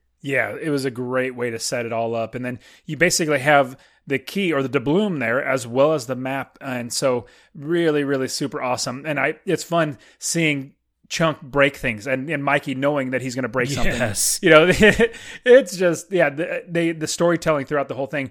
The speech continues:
Speaker 1: is great. And what was interesting is as I was watching that Making a Cult Classic documentary, that it had other scenes that we didn't see. And I wanted to bring up, so I remember growing up watching it,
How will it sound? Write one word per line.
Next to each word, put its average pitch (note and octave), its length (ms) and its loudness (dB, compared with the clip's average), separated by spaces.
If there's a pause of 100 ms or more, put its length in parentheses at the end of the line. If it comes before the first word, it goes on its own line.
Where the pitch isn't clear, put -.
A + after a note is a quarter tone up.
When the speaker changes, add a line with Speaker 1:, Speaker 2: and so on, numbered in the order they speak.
(280)
Speaker 1:
is C3 180 -6
great. C#3+ 280 0
And D#3 220 -4 (220)
what F3+ 160 0
was D#3 120 -2
interesting E3+ 500 -4 (280)
is C3 360 -4
as D3 260 -2
I D3+ 80 4
was C3 120 0
watching C3+ 300 -4
that B2 300 -6 (520)
Making D3 360 -6
a B2+ 60 -4
Cult C#3+ 260 -6
Classic C3 500 -4 (300)
documentary, C3+ 800 -4
that C3+ 300 -2
it D3+ 140 -4
had C#3 560 -4 (320)
other F3 220 0
scenes F#3 360 -2
that C3 160 -4
we D3+ 120 -4
didn't C#3 320 -6
see. C#3+ 280 -4
And A#2 140 -4 (180)
I D#3 80 -2
wanted G3+ 200 -2
to D3 40 -6
bring D3+ 240 -4
up, C#3 240 -2
so C#3+ 300 -4 (640)
I D3 100 0
remember D3 520 -2
growing C#3+ 360 -2
up B2+ 160 -4
watching D3 380 -2
it, C3+ 160 -4